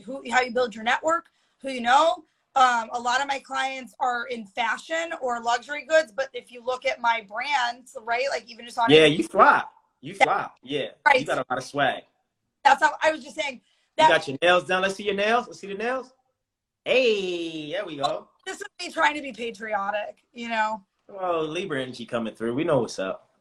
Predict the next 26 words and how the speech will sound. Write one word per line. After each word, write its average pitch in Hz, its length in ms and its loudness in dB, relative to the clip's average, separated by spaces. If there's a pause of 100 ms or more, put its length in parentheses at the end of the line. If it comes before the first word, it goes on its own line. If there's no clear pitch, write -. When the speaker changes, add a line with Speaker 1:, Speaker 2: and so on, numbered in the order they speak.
(120)
Speaker 2:
<laughs> 165 1200 2 (1160)
So, 180 120 -2
Speaker 1:
Yeah. 202 80 8
Speaker 2:
yeah, 185 180 4 (340)
anything 202 220 -2
that 180 220 0
you 175 140 -4
have 175 220 4
that's 156 140 -6
coming 160 280 -8
out? 147 300 -2 (300)
Speaker 1:
It's, - 460 -6 (100)
the, 269 100 -6
you 294 100 0
know, 269 140 4
it's 247 160 -4
like 254 240 4
you 277 200 -4
attract 269 480 2
the 277 80 -8
clients 247 400 0
that 247 100 0
are 220 120 -4
like 214 360 -4
you. 220 120 -20 (600)
Speaker 2:
Yeah. 110 280 -10